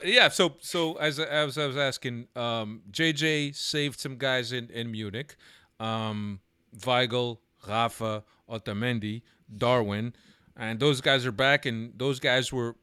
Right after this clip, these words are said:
uh, were absolutely crucial for this game. Um, Cristiano, did you accept, did you expect Braga to come out and,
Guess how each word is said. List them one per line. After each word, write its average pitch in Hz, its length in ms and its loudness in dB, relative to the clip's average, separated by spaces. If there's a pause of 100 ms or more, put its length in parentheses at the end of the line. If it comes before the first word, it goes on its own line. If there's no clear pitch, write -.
uh, 110 260 -2
were 117 140 -4
absolutely 120 480 -6
crucial 127 420 -8
for 127 140 -12
this 113 180 -8
game. 135 400 0 (460)
Um, 131 500 2 (580)
Cristiano, 170 280 2
did 143 200 0
you 170 120 4
accept, 170 340 -2 (260)
did 131 200 -2
you 165 100 -2
expect - 680 -4
Braga 156 540 0 (160)
to - 100 -14
come 147 220 -6
out 165 260 -2
and, 135 200 -8